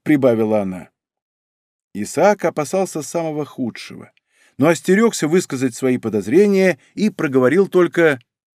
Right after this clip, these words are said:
"Поди поешь". "Ты видел корову? Разве не красавица?" "Чудесная. Откуда она у тебя?" — спросил он со всем равнодушием,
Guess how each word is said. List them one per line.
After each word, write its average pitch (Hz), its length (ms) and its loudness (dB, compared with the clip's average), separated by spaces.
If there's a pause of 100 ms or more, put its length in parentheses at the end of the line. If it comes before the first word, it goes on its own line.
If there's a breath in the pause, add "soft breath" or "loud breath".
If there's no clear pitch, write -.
(280)
"Поди 139 340 2
поешь". 156 600 0 (1080)
"Ты 123 160 -2
видел 220 360 2
корову? 147 500 0 (600)
Разве 139 340 4
не 139 120 4
красавица?" 147 800 0 (880)
"Чудесная. 135 960 -2 (680)
Откуда 165 560 2
она 131 160 2
у 107 100 -2
тебя?" — 87 380 -16 (320)
спросил 123 420 -4
он 113 120 -2
со - 120 -2
всем 110 220 -6
равнодушием, 120 760 -2